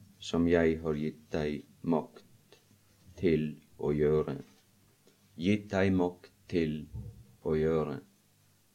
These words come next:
Det var ei makt, ei fullmakt som var gitt Guds sønn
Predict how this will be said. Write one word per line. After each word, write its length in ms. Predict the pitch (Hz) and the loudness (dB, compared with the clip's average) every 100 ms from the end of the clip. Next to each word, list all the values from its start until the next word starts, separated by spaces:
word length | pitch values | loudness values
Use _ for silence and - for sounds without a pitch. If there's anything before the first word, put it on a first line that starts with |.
| _ _ _ _ _ _ _ _ _ _ - - _ _ _ _ _ _ - _ _ _ _ _ _ - | _ _ _ _ _ _ _ _ _ _ -20 -20 _ _ _ _ _ _ -20 _ _ _ _ _ _ -6
Det 180 | 87 98 | 2 6
var 300 | 104 104 101 | 8 8 8
ei 160 | 101 101 | 6 6
makt, 960 | 98 95 - - _ _ _ - - - _ _ _ _ - | 4 2 -2 -20 _ _ _ -20 -20 -20 _ _ _ _ 0
ei 160 | 95 98 | 2 2
fullmakt 840 | 98 98 98 90 90 95 - - _ _ - | 0 2 2 2 2 0 -4 -20 _ _ -16
som 300 | - 95 87 | -4 0 4
var 140 | 90 90 | 4 4
gitt 320 | 98 - - | 0 -4 -10
Guds 320 | 98 90 - - | -4 -4 -6 -2
sønn 260 | 92 101 | 0 2